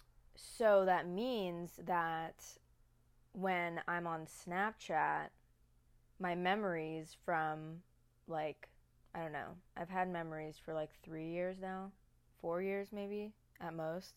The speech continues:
on my Snapchat, so, like, they'll, you know, like, notify you of your memories. Okay,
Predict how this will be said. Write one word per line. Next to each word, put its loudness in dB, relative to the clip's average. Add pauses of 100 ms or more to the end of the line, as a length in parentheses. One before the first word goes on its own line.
(640)
on -2
my 0
Snapchat, -2
so, -2
like, 0
they'll, -2 (140)
you -8
know, -4
like, -8
notify -2
you -4 (200)
of -10
your -8
memories. -10 (500)
Okay, -2